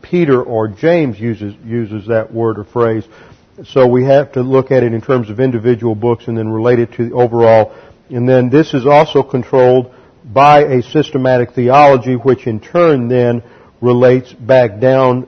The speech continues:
the spiral to the individual details. So you have to go through this process whenever you are analyzing or studying any, any epistle in the Scriptures. And I say all of that to,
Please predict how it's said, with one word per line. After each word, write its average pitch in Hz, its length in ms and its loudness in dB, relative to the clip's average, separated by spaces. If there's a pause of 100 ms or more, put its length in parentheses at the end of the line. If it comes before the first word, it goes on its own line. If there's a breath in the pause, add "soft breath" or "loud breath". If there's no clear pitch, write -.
the 110 120 -8
spiral 120 720 2
to 131 100 -4
the 113 180 -8
individual 113 560 -4
details. 107 680 -6 (520 soft breath)
So - 160 -2
you 127 180 -2
have 147 280 0
to 131 80 -6
go 147 320 2
through 151 160 0
this 127 160 -4
process 143 680 0
whenever 131 460 -2
you 131 320 -4
are 120 180 0
analyzing 123 880 -4 (340 soft breath)
or 117 120 -4
studying 123 680 -2
any, 127 380 -4 (440 soft breath)
any 127 400 0
epistle 120 600 0
in 117 200 -8
the 104 80 -10
Scriptures. 117 560 -4 (1600 soft breath)
And 160 120 -2
I 131 80 2
say 196 260 4
all 147 200 6
of 120 100 -2
that 139 300 2
to, 131 180 -4